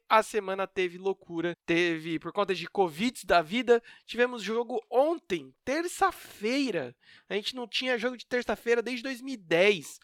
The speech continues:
na N F L, mas a bagaça começa quando? Na quinta, porque tivemos Chicago Bears versus Tampa Bay Buccaneers, vinte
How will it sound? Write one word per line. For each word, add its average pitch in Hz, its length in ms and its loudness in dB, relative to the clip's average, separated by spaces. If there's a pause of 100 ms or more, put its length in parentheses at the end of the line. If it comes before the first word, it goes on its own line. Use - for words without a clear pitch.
(300)
na 160 160 4
N 160 120 2
F 147 240 -2
L, 196 320 6
mas 302 500 10 (140)
a 233 100 10
bagaça 233 400 8
começa 226 380 0
quando? 165 500 0
Na 233 240 6
quinta, 247 580 -2
porque 240 380 -4
tivemos 180 420 -2
Chicago 165 360 0
Bears 139 420 0
versus 233 400 10
Tampa 226 300 4
Bay 208 160 6
Buccaneers, 233 840 6 (160)
vinte 294 760 0